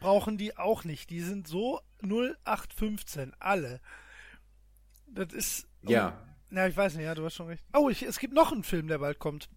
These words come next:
Speaker 2: Ja.
Speaker 1: Hab ich auch ein bisschen Bock drauf. Äh, Hitman.
Speaker 2: Ja, der sieht sehr gut aus.
Speaker 1: Ja.
Speaker 2: Das k-, könnte, stell ich mir auch ganz cool vor. Ja, bin aber kein großer
Speaker 1: Ja,
Speaker 2: Fan
Speaker 1: glaub ich
Speaker 2: der
Speaker 1: auch.
Speaker 2: Spiele.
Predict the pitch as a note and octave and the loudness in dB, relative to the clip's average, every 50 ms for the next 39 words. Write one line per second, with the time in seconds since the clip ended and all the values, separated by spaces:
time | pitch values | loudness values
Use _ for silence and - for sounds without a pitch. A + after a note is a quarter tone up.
0 | - - - - - - - F#2 F#2 F#2+ - - - - - - - - - - | -20 -20 -20 -20 -14 -6 -2 0 0 0 -2 -8 -18 -20 -20 -20 -20 -20 -20 -20
1 | - - - - - - - - - - - - - - - - - - F3+ G#3+ | -20 -20 -20 -20 -20 -20 -20 -20 -20 -20 -20 -20 -20 -12 -10 -4 2 2 2 2
2 | A3+ G#3+ A3+ G#3+ A#3 A3+ A3+ - A3+ A3 G#3+ A#3 - - D3 C3+ C#3+ F3+ A3+ - | 2 0 0 0 -2 -2 -4 -6 -4 0 -2 -2 -2 -2 -2 0 2 2 0 0
3 | - - - - - - - - - - - - - F3+ F3 E3+ F3 F#3 - - | -6 -18 -20 -20 -20 -20 -20 -20 -20 -20 -8 0 4 6 8 8 8 6 4 2
4 | - A3 D#3 C#3 B2 B2+ - - - - - A#2 B2+ C3 B2 D3 - - A3+ G3+ | 0 -4 -4 -4 -6 -10 -16 -18 -16 -8 0 2 4 8 10 10 10 10 6 2
5 | - F#3+ E3+ E3+ F#3 - F#2 E2+ F2 E2 - - - - - - - - - - | 4 2 2 2 0 -2 -2 -2 -2 -4 -6 -10 -12 -14 -18 -20 -20 -20 -20 -20
6 | - - - - - - E3+ D3 B2+ A#2+ - - C3 A2 B2 A#2 - D3 D3+ D#3+ | -20 -20 -20 -16 -8 -4 0 0 0 0 0 0 0 0 0 -2 -2 -2 -2 -2
7 | C#3 B2 - D#3+ D#3 D#3 D3+ C#3 C3 D3 C3 - - - C#3 C#3 C#3 - G2+ F2 | -2 0 4 4 4 4 4 0 0 -2 -2 -4 -2 -2 -2 -2 -2 0 0 0
8 | F2 F2 F2+ - - - - - - - - - - - - - - - - - | 0 0 -4 -8 -14 -20 -20 -20 -20 -20 -20 -20 -20 -20 -20 -20 -20 -16 -6 0
9 | G2+ G#2 G#2 G2 G2+ - A#2+ C3+ C#3+ C#3 C3 C3+ C#3+ C3+ B2 B2+ C3+ - - - | 2 2 2 2 0 0 0 4 6 6 8 8 6 2 4 4 6 6 6 6
10 | - C3 B2 A#2 A2+ C3 D3 C#3 - G#2+ G#2+ F#2 E2 D#2+ D#2+ | 6 4 4 4 2 2 2 0 0 -2 -2 -2 -2 -4 -6